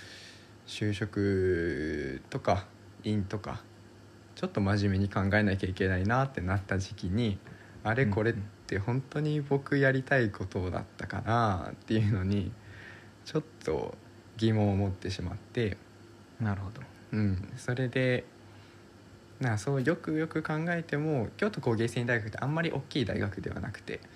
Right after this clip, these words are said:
Speaker 2: うん。
Speaker 1: 理系単科大学なので、ちょっとね、他の大学より規模は小さめのところなんですけど、
Speaker 2: うん。
Speaker 1: もうちょっと他の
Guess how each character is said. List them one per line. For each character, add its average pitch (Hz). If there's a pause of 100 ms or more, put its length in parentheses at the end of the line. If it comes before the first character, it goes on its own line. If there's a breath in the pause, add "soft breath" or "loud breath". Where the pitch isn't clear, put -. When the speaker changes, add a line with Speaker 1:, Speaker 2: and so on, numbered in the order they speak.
(460 loud breath)
Speaker 2:
う 110
ん。 101
Speaker 1:
理 120
系 135
単 131
科 135
大 143
学 110
な 92
の 92
で、 -
ち -
ょ -
っ -
と - (360)
ね、 123
他 127
の 107
大 107
学 110
よ 123
り 101
規 117
模 110
は 95
小 110
さ 107
め 107
の 107
と 107
こ 117
ろ 113 (500 loud breath)
な 107
ん 90
で 95
す -
け 123
ど、 147 (1400 loud breath)
Speaker 2:
う -
ん。 131
Speaker 1:
も 151
う -
ち -
ょ -
っ -
と 117
他 104
の 95